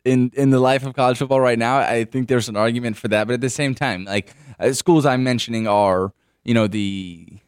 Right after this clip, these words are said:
the North Carolina Tar Heels with Drake Maye under center. You're talking about Clemson, who is a really good football team this year. Florida State, who's top ten. I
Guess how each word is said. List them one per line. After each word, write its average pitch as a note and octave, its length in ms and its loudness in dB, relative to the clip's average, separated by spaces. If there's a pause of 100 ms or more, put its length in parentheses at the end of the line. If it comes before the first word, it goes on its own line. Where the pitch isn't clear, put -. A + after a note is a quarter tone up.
(360)
the A2+ 120 2
North B2 180 4
Carolina A#2 280 0
Tar G#2 220 0
Heels E2 240 -6
with A#2 80 -8
Drake A2+ 200 -6
Maye A2+ 160 -6
under F#2 140 -6
center. D2 380 -10
You're G#2+ 120 -2
talking B2 280 0
about A2 200 0
Clemson, G2+ 440 -4
who G2 260 0
is F#2 300 -6
a F2+ 80 -10
really C3 220 2
good A#2 120 0
football G2+ 240 0
team F#2+ 200 -4
this F#2 160 -12
year. G2 80 -8
Florida A#2+ 260 0
State, A2+ 180 0
who's G#2 120 -2
top A2 220 -2
ten. G#2+ 220 -4
I - 220 -20